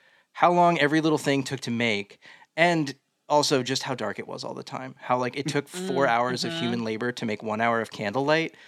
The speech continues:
Speaker 1: So, like, shit was just dark. And when it got dark, you just went to bed.
Speaker 2: Yeah.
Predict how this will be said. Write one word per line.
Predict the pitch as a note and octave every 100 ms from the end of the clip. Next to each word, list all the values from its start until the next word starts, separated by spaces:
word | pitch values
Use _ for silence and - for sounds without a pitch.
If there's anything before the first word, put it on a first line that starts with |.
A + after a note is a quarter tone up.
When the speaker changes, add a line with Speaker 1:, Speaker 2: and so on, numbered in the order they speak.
| -
Speaker 1:
So, | - B2+
like, | B2 B2 - - -
shit | - A3+
was | E3
just | - C#3 B2+
dark. | A#2+ G#2+ -
And | -
when | B2
it | C3+
got | D3 D#3
dark, | D#3+ D3+
you | E3
just | D#3+ F#3
went | B2
to | -
bed. | - F#2 F#2+ _ _ _ _ _ E3+
Speaker 2:
Yeah. | G3 F3+